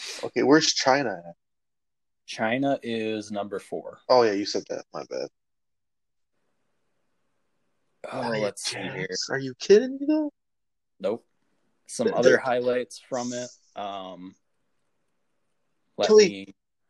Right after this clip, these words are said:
Speaker 1: she's above
Speaker 2: let me
Speaker 1: Kelly Kelly?
Speaker 2: uh, let me check.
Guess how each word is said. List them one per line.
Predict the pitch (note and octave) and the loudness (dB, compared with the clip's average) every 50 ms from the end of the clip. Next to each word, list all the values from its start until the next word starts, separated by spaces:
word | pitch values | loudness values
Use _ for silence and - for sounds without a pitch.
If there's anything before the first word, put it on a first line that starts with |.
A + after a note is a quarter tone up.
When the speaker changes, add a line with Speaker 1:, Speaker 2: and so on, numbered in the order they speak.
| _ _ _ _ | _ _ _ _
Speaker 1:
she's | - - G3 F#3 | -6 -2 0 2
above | F3+ E3+ F#3+ F#3+ F#3 | 4 6 8 8 6
Speaker 2:
let | F3 - | 4 2
me | - | 6
Speaker 1:
Kelly | F#3 F3+ F#3 | 6 6 6
Kelly? | F3+ - - E3+ F3 G3 A3 G#3+ - _ _ _ _ _ _ _ _ _ _ _ _ _ _ _ _ _ _ _ _ _ _ _ _ _ _ _ _ _ _ _ _ _ _ _ _ _ _ _ _ _ _ _ _ _ _ _ _ _ _ _ _ _ _ _ _ _ _ _ - | 6 6 6 6 6 6 4 2 -2 _ _ _ _ _ _ _ _ _ _ _ _ _ _ _ _ _ _ _ _ _ _ _ _ _ _ _ _ _ _ _ _ _ _ _ _ _ _ _ _ _ _ _ _ _ _ _ _ _ _ _ _ _ _ _ _ _ _ _ -10
Speaker 2:
uh, | G2+ G2 G2 G2+ G2 G2 G2 G2 F#2+ G2 F#2+ | -8 -8 -6 -6 -6 -6 -4 -6 -6 -8 -8
let | F#2+ F#2+ | -10 -12
me | F#2 F2+ | -16 -16
check. | - - F2+ E2 - | -16 -14 -14 -14 -14